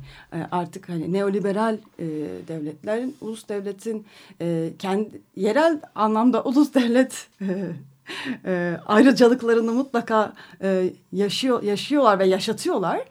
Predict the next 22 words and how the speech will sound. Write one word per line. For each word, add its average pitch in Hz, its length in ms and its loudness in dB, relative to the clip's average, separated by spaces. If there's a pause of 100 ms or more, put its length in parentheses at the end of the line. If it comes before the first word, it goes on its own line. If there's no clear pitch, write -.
(200)
Ancak 208 440 -4
hani 185 240 -6
dünya 220 360 -4
çapında 220 380 -10
bambaşka 208 640 -6
dinamiklerle 175 560 -6
hani 196 300 -4 (400)
artık, 170 440 -8 (120)
e, 160 320 -10 (140)
hani 165 200 -6 (100)
kredi 180 340 -4
al-, 165 300 -10
almak 165 300 -6
olsun. 165 300 -10 (220)
Yani 180 160 -6
böyle 233 220 2
bir 247 200 -2
dünya 240 380 4
devleti, 175 480 -2 (400)
e, 160 240 -2
bu - 140 -12 (360)
bankalardan, 180 800 -6